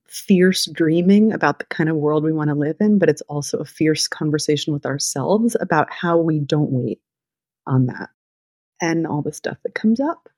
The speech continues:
which is inevitably heavy. And then how we kind of find the lightness inside of that. So the answer to your question about the actual story is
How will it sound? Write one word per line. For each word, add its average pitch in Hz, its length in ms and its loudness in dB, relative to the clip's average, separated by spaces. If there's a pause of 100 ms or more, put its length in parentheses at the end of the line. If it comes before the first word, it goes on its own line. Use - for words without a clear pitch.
(180)
which 202 240 2
is 190 260 2
inevitably 202 920 2 (800)
heavy. - 520 0 (720)
And 214 160 2
then 240 100 4
how 233 220 2
we 247 180 2
kind 247 200 0
of 240 80 -2
find 220 180 -2
the 214 80 -2
lightness 208 400 -4
inside 220 320 -4
of 202 140 0
that. - 260 -12 (640)
So 208 400 2 (500)
the 233 140 0
answer 254 220 2
to 285 40 2
your 226 120 6
question 180 400 0
about 151 280 -2
the 143 220 -2
actual 143 300 -8
story 156 760 2
is 160 420 2